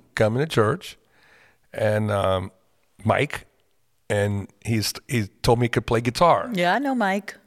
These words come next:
Speaker 1: And I didn't
Speaker 2: He
Speaker 1: know
Speaker 2: could play the guitar.
Speaker 1: I didn't know if he could, but he told me, "I play guitar."
Speaker 2: Oh, yeah.
Speaker 1: And he had only been there a couple of weeks,
Speaker 2: Mm-hmm.
Speaker 1: and, uh, we had a bass player already in the church. And I said, "Well, let me go find this guy and let me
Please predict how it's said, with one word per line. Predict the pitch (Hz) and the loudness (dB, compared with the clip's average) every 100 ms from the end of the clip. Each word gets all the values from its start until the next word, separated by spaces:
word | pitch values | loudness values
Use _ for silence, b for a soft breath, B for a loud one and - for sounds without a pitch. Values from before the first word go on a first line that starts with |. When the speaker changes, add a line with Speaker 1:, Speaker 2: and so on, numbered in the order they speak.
| _ - | _ -6
Speaker 1:
And | 123 117 110 110 - | 0 2 2 0 2
I | 117 | 4
didn't | 165 131 | 4 4
Speaker 2:
He | |
Speaker 1:
know | 127 | 6
Speaker 2:
could | 294 | 6
play | 320 277 | 6 6
the | 277 | 6
guitar. | 285 - 285 208 | 2 2 6 6
Speaker 1:
I | 160 | 6
didn't | 165 160 | 4 6
know | 143 | 6
if | 139 | 4
he | 139 | 2
could, | - 196 87 92 | 4 6 4 2
but | 127 | 0
he | |
told | 131 147 170 | 4 4 4
me, | 123 113 | 2 0
"I | 113 | -2
play | 117 135 120 | -2 0 0
guitar." | 110 - 131 110 85 - 185 | 0 0 4 4 2 -4 -6
Speaker 2:
Oh, | 185 | -4
yeah. | 214 107 - - | -2 -4 -6 -2
Speaker 1:
And | 117 | 2
he | 120 | 4
had | |
only | 165 208 | 6 4
been | 196 | 4
there | 175 | 2
a | 151 | 4
couple | 165 - | 2 2
of | 131 | 0
weeks, | 151 139 - - - - - | 2 0 0 -8 -10 -12 -10
Speaker 2:
Mm-hmm. | 190 202 196 294 | -4 -2 -2 0
Speaker 1:
and, | 120 117 117 117 | 2 4 4 4
uh, | 110 107 107 | 4 4 2
we | 117 | 2
had | 120 127 | 4 2
a | |
bass | 107 135 147 | 4 4 4
player | - 135 120 | 2 2 4
already | 110 123 117 | 4 4 2
in | 104 | 0
the | |
church. | 101 120 107 107 - - b b b b b b | 0 2 2 0 -6 -14 b b b b b b
And | 110 113 | 0 2
I | |
said, | 110 117 110 | 2 0 4
"Well, | 113 139 - - - | 4 4 0 -6 0
let | 135 | 2
me | |
go | 123 120 110 - _ _ _ _ | 4 2 0 -12 _ _ _ _
find | - 139 147 170 165 - | 0 4 4 2 -2 -6
this | 117 - | -8 -4
guy | - 104 104 139 143 _ _ _ _ _ - | 0 2 0 -2 -6 _ _ _ _ _ -4
and | 107 107 107 | 0 2 2
let | 117 | 0
me | 110 117 | 0 -2